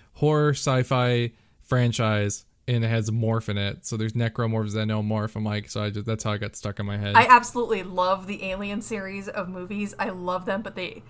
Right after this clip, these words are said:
Speaker 2: or at least the first two. I like the first two, and I
Speaker 1: I
Speaker 2: like
Speaker 1: like
Speaker 2: the
Speaker 1: the first
Speaker 2: Predator
Speaker 1: one.
Speaker 2: movies.
Speaker 1: I've only seen it, though.
Speaker 2: Yeah, the, the
Speaker 1: I've only
Speaker 2: first,
Speaker 1: seen the first one and played Isolation.
Speaker 2: the first two movies are fantastic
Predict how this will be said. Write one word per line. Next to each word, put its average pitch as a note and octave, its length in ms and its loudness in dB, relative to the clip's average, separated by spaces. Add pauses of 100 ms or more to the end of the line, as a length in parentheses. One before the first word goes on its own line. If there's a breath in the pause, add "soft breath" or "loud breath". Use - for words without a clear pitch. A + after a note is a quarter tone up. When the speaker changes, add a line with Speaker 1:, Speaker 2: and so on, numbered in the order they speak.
(300 loud breath)
Speaker 2:
or B3 100 8
at B3 60 6
least C#4 200 2
the - 80 6
first - 340 4
two. F3+ 160 -2
I G3 140 2
like A3+ 200 2
the A#3 80 -2
first - 300 0
two, A3 80 -4
and G3 100 -2
I G3 40 0
Speaker 1:
I - 20 4
Speaker 2:
like F3 60 4
Speaker 1:
like A3 140 2
Speaker 2:
the F#3+ 80 2
Speaker 1:
the - 40 -12
first - 240 -4
Speaker 2:
Predator - 80 -4
Speaker 1:
one. A2 140 -2
Speaker 2:
movies. A#2+ 140 -6
Speaker 1:
I've D3+ 180 0
only C3+ 160 0
seen G#2+ 220 -2
it, G#2+ 120 -2
though. G#2+ 240 -4
Speaker 2:
Yeah, F#3+ 160 -2
the, C#2+ 320 -4
the G#3+ 80 -2
Speaker 1:
I've G3+ 120 -4
only C#4+ 160 2
Speaker 2:
first, D#3+ 120 4
Speaker 1:
seen F3 80 2
the D3 80 2
first C3 240 0
one C3 100 0
and A#2 80 -2
played A2+ 160 0
Isolation. G#2+ 640 -4
Speaker 2:
the A3+ 100 0
first - 500 0
two B3+ 140 0
movies G#3+ 320 -2
are F#3+ 80 0
fantastic F#3+ 840 -2